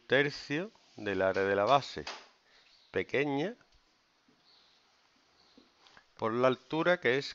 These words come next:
cuatro coma seis periodos. Entonces, el volumen del tronco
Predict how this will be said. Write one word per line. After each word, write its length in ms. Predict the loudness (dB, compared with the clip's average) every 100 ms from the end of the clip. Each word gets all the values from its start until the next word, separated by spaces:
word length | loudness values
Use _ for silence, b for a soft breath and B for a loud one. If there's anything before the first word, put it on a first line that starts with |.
| -6
cuatro 380 | 0 2 0 -6
coma 220 | -2 -4
seis 260 | -4 -8 -6
periodos. 460 | -6 -4 -4 -6 -14 _ _ _ _ _ B B B B B B
Entonces, 520 | -6 -6 -6 -8 -6
el 160 | -4 -2
volumen 480 | -2 -4 -2 -2 0
del 220 | -2 -2
tronco 520 | 0 0 -2 -10 -12